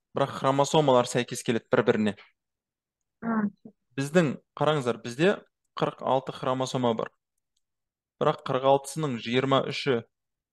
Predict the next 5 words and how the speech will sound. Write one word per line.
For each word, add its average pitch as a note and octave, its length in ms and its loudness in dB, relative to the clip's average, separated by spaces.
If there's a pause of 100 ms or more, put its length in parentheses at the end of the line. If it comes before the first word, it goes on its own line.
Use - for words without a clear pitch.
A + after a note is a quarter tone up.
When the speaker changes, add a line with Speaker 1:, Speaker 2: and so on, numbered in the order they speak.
(340)
Speaker 1:
әкеден, D#3 580 -2
жиырма B2+ 400 -2
үші - 360 -4
анадан A#2+ 400 4
келді. A2+ 320 -6